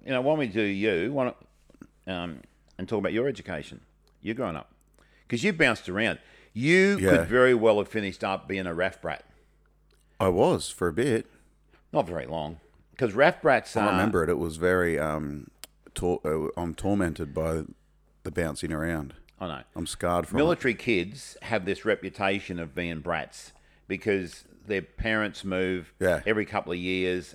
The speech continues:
Speaker 1: They go into a new <coughs> school. They've got that, uh, military parent mentality.
Speaker 2: Yeah.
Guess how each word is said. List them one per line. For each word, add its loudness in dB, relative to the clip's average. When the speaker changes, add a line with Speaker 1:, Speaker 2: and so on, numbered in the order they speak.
Speaker 1:
They -6
go 4
into -2
a 0
new -2
<coughs> -4
school. 0
They've 0
got 0
that, 0
uh, -4
military -2
parent 0
mentality. 0
Speaker 2:
Yeah. 0